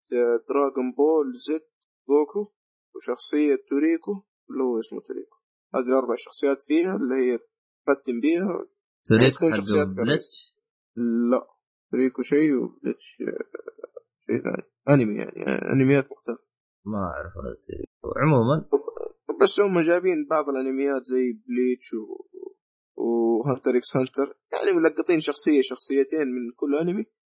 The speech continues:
Speaker 1: جايبينه حاطينه في، طبعًا
Speaker 2: بس ال-، بس اللي أنت ذكرته هذين جايبين كل شيء منه.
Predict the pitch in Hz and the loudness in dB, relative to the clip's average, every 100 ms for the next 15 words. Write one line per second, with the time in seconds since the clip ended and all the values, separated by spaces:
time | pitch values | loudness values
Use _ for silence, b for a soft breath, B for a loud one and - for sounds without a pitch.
0 | _ _ - 135 135 156 143 127 - 131 | _ _ 0 2 4 2 0 -4 -4 -6
1 | 117 - 127 - 107 120 139 135 131 113 | -6 -10 -16 0 6 6 6 4 2 0
2 | 110 120 135 135 147 135 131 151 151 139 | -2 0 2 2 -2 -2 -2 -2 -2 -2
3 | 127 135 123 123 131 127 127 123 127 101 | 0 0 0 0 0 0 0 -2 0 0
4 | 90 82 85 | 0 -2 -8